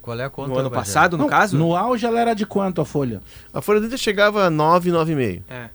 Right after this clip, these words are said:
Speaker 4: Tá? E aí agora com as reduções até eu tenho a informação de que é um pouco menos até do que sete, porque saiu muita gente.
Speaker 2: É.
Speaker 3: Não,
Speaker 4: Hoje o
Speaker 3: porque
Speaker 4: grupo
Speaker 3: nove
Speaker 4: do
Speaker 3: é uma
Speaker 4: Inter, ele
Speaker 3: folha
Speaker 4: é,
Speaker 3: baixa.
Speaker 4: o, hoje o Inter tem um time titular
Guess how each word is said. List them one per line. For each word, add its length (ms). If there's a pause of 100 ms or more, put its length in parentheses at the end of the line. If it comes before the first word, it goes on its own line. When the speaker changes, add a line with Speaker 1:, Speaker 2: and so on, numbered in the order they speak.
(160)
Speaker 4:
Tá? 300 (460)
E 120
aí 140
agora 320
com 180
as 100
reduções 540
até 240
eu 80
tenho 160
a 20
informação 240
de 100
que 80
é 40
um 100
pouco 240
menos 260
até 200
do 80
que 120
sete, 320
porque 100
saiu 240
muita 400
gente. 260
Speaker 2:
É. 180 (120)
Speaker 3:
Não, 100
Speaker 4:
Hoje 140
o 40
Speaker 3:
porque 120
Speaker 4:
grupo 100
Speaker 3:
nove 60
Speaker 4:
do 60
Speaker 3:
é 40
uma 60
Speaker 4:
Inter, 160
ele 80
Speaker 3:
folha 80
Speaker 4:
é, 180
Speaker 3:
baixa. 180
Speaker 4:
o, 40
hoje 180
o 60
Inter 200
tem 120
um 120
time 240
titular 560